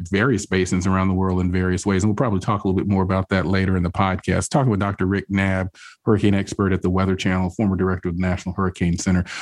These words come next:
One more thing before we really sort of transition to a discussion of the twenty twenty-one season. I, I read somewhere that they're reconsidering Hurricane Iota uh, they're looking back at,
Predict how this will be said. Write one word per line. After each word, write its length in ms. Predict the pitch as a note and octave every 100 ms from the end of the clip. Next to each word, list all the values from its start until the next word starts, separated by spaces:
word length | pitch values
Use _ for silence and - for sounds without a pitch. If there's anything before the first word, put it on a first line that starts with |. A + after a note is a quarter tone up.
| -
One 220 | - F#3 G3
more 240 | E3 C3+
thing 340 | B2+ B2 A#2+
before 300 | A2 G#2 A2
we 140 | G#2+ G#2
really 360 | G2 G#2+ G#2+
sort 220 | G2+ A2+ G2
of 60 |
transition 600 | - G#2+ G#2 G2+ G#2 -
to 120 | F#2+ G2+
a 40 |
discussion 480 | F2+ - G2+ - F#2+
of 60 |
the 60 | F#2
twenty 260 | - G#2 G2
twenty-one 460 | - G2 F#2+ G2
season. 260 | F#2 G2+ A2+
I, 100 | C#3
I 60 | D3
read 260 | D#3+ F3+ F#3
somewhere 400 | F#3 D#3 C#3+ B2
that 120 | A#2+
they're 140 | A#2+
reconsidering 1160 | G#2+ G#2+ A#2 A#2+ B2 B2 A2 - A2+ A#2+ A#2 A#2
Hurricane 540 | A2 A2+ A2 A#2 A2+
Iota 840 | G#2+ G2 F#2+ F2+ A2+ C3 B2+ B2+ B2+ - - - _
uh, 280 | G#2 G2 G2
they're 140 | G2
looking 420 | F#2+ A2 - A2
back 340 | G2 G2+ A#2+ A#2
at, 180 | G2